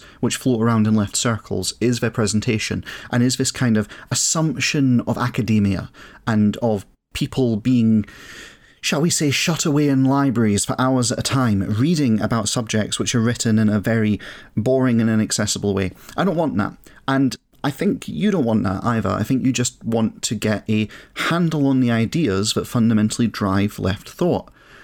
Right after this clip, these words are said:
And honestly, I think it's far more important to have a working grasp of the things that matter,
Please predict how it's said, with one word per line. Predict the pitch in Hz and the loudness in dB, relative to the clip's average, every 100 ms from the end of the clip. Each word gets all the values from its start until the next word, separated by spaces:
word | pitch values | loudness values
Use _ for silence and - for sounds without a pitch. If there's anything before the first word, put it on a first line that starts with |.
| - _ - | -20 _ -8
And | 147 151 - | -2 -2 0
honestly, | 160 208 214 269 254 _ _ | 0 0 0 0 -2 _ _
I | 143 | -4
think | 170 165 | -2 -2
it's | 160 | -2
far | - 151 | -2 0
more | 160 156 | 2 2
important | 147 175 170 110 95 | 0 0 0 0 -2
to | |
have | 95 123 117 | -2 -2 0
a | |
working | 113 113 139 - 151 139 | 2 0 0 0 2 2
grasp | 117 127 113 - - - - | 2 0 -2 -4 -8 -8 -4
of | 101 101 95 107 | -2 0 -2 -2
the | 120 | -2
things | - 123 117 | 0 2 2
that | - | 0
matter, | 104 117 123 - - | 0 0 -2 -6 -8